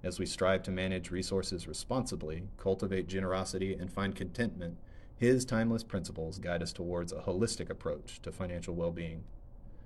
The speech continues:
By embracing the values of stewardship, integrity, generosity, and contentment, we can align our financial behavior with biblical principles and contribute to God's kingdom.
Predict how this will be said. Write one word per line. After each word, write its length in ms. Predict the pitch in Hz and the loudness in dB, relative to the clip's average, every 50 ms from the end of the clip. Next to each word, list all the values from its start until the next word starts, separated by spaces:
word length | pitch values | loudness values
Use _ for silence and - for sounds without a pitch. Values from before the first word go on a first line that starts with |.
| - - - - | -12 -12 -8 -2
By 160 | - 92 101 101 | 0 2 4 4
embracing 480 | 98 92 82 98 113 123 - 131 127 | 4 6 8 8 8 8 6 6 6
the 80 | 123 113 | 6 6
values 500 | 107 98 95 98 101 110 113 117 113 110 | 6 6 6 6 6 6 6 4 4 2
of 140 | 87 82 - | 0 -2 -2
stewardship, 640 | - - 98 95 101 101 98 - 110 107 104 - | -2 0 2 2 4 2 2 2 2 2 2 2
integrity, 500 | 90 87 85 95 95 95 101 95 98 101 | 0 0 2 2 2 4 4 2 2 2
generosity, 640 | 98 - 92 95 95 92 95 98 95 - 95 98 98 | 2 2 2 4 4 4 4 2 2 0 0 2 2
and 100 | 101 101 | 2 4
contentment, 540 | 104 104 98 - 98 90 80 76 87 90 - - | 4 2 2 2 0 -4 -4 -4 -4 -6 -6 -2
we 180 | 98 104 117 120 | 2 4 4 4
can 180 | 117 120 113 | 4 4 4
align 440 | 110 101 95 95 101 101 87 85 85 | 4 4 4 4 2 2 2 0 0
our 160 | 85 85 85 | 0 -2 -2
financial 420 | 85 - 90 90 92 90 90 - 95 | -2 -2 -2 -2 -2 -2 -2 -2 -2
behavior 460 | 90 92 87 104 101 90 85 85 85 | -2 0 2 2 2 2 2 0 -2
with 200 | 85 87 85 85 | -2 -2 -2 0
biblical 360 | 87 117 101 110 110 120 110 | 0 2 2 2 0 0 -2
principles 600 | - - 110 98 - 87 - - - 80 - - | 0 2 0 0 0 -2 -6 -6 -8 -10 -8 -8
and 140 | - 82 - | -6 -6 -4
contribute 540 | 90 87 85 - 98 95 95 92 90 - - | -4 -4 -2 0 0 0 2 0 -2 -2 -4
to 80 | - | -6
God's 300 | 85 85 80 82 82 - | -4 -2 -2 -2 -4 -4
kingdom. 400 | - - 87 85 85 85 85 85 | -6 -6 -4 -2 -2 -4 -4 -8